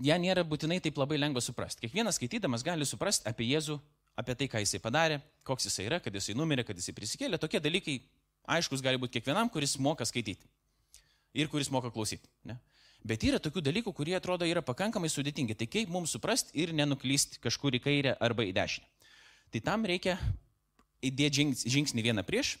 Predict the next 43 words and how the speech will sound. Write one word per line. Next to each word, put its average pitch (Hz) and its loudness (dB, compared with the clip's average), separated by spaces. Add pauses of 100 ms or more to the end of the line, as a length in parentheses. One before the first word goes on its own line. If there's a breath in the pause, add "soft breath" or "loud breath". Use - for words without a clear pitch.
(100)
ne 135 4
tik - -2 (140)
kas 226 4
yra 196 4
Biblijai 139 2
parašyta, 170 0 (100)
bet 117 -2
kas 185 2
tai 143 -2
yra 117 0
per - -4
knygą 180 -2 (260)
ir 135 4
kaip 139 2
su 120 -2
ja 107 4
reik 107 0
tvarkytis. - -6 (500 loud breath)
Tai 143 6
va, - 0 (500 loud breath)
tai 139 6
aš - 6
remsiuosi 165 -2
to 127 4 (100)
Bible 135 2 (140)
Project, 131 0
Biblijos 131 0
projekto 117 2 (340)
filmukais 120 0
porą 180 -2
ir 156 2
kai 123 0
kurią 131 2
jų 104 2
medžiagą 180 -2 (140)
tam, 156 -4
kad 127 -4
būtų 139 -2 (300 soft breath)
mums 139 -2
visiems 135 -2
galbūt 107 -2
paprasčiau 156 -2 (220)
suprasti, - -2